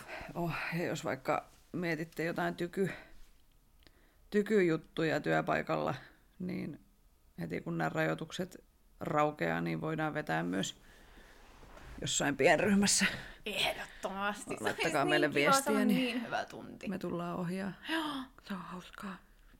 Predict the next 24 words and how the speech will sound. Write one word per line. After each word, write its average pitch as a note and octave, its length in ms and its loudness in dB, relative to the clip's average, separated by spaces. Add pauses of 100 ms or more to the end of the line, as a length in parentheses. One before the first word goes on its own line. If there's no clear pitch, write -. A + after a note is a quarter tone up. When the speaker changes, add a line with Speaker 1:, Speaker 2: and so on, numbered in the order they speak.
(460)
Speaker 2:
Mm. A3+ 120 -6 (960)
Ja G3+ 60 -10
kaikki G3+ 380 -6
osaa. A#3 300 -14 (320)
Speaker 1:
Mm. D3 180 0 (260)
Speaker 2:
Mm. G#3 220 -10 (260)
Se A3+ 60 -4
on G#3 140 -6
Speaker 1:
Helppoa G#3 400 8
ja D#3 60 8
hauskaa, D#3 420 4
ei C3+ 80 2
tarvitse C#3 300 -2
olla B2+ 160 -2
mikään - 360 -6
tanssia. - 460 -2 (840)
Speaker 2:
Mm. A3+ 120 -6 (180)
Speaker 1:
Öö, F#3 300 6 (500)
no G#3+ 80 2
mikä B3+ 180 6
sit B3+ 200 4
on B3 80 4
haastavinta G#3+ 640 -2
sulle - 500 -6